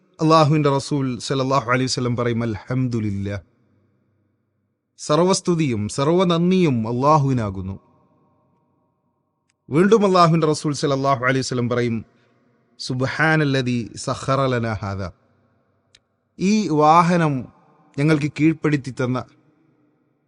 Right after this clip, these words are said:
ഇതിൻ്റെ ഉപകാരങ്ങൾ ഞങ്ങൾക്ക് പ്രയോജനപ്പെടുത്തി തന്ന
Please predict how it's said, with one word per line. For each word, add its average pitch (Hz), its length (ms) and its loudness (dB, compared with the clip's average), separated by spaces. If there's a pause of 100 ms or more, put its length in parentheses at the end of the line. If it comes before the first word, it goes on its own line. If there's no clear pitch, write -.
(120)
ഇതിൻ്റെ 160 420 4 (720)
ഉപകാരങ്ങൾ 156 840 4
ഞങ്ങൾക്ക് 139 420 0
പ്രയോജനപ്പെടുത്തി 139 920 0
തന്ന 123 280 -4